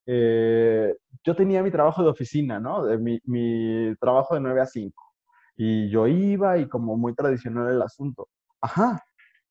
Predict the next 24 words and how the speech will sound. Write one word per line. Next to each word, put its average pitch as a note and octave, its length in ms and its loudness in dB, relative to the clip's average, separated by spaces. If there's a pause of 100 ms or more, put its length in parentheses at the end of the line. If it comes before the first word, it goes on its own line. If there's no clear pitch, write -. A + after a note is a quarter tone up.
pero C3+ 200 4
era D#3+ 160 6
otra F3 300 4
realidad C3+ 500 2
y A#2+ 80 -2
con A#2+ 240 -2
ese B2+ 200 -6
trabajo D3+ 280 0
de E3+ 60 2
oficina C3 300 -6
te C3+ 80 -2
alcanzaba. A#2 480 -4 (480)
Ahorita, B2 380 4 (100)
con C3+ 100 0
un D3+ 140 -2
tiempo F#3+ 260 2
completo, C#3+ 540 0 (360)
pues - 200 -14
no, C#4+ 200 -8
no D4 140 -4
alcanza F#4+ 440 -4
para B3+ 180 -2
muchas F#3+ 360 -6
cosas. - 360 -12